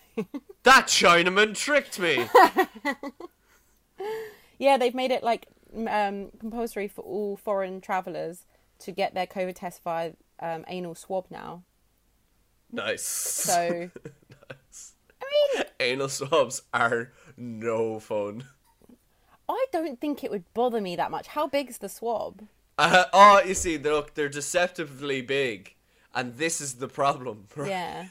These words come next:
Speaker 1: So,
Speaker 2: <laughs>
Speaker 1: I had to get one. I had to get one done once.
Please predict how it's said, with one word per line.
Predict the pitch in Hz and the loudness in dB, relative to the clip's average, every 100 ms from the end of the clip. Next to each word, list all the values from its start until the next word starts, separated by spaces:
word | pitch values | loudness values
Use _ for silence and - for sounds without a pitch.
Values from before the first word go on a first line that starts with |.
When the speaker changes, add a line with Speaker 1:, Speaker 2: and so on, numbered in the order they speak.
| _ | _
Speaker 1:
So, | - - - - - - _ _ - _ - - - | -20 -18 -16 -14 -14 -14 _ _ -20 _ -20 -4 2
Speaker 2:
<laughs> | 415 302 185 | 2 2 2
Speaker 1:
I | 196 | 2
had | 208 | 0
to | 180 | -2
get | 165 160 | -2 0
one. | 156 156 170 _ - - - | -2 -6 -14 _ -20 -14 -2
I | 185 | 2
had | 226 | 2
to | 196 | 0
get | 196 | -2
one | 185 165 | -2 -2
done | 156 147 | -2 -2
once. | 139 135 - | -6 -8 -12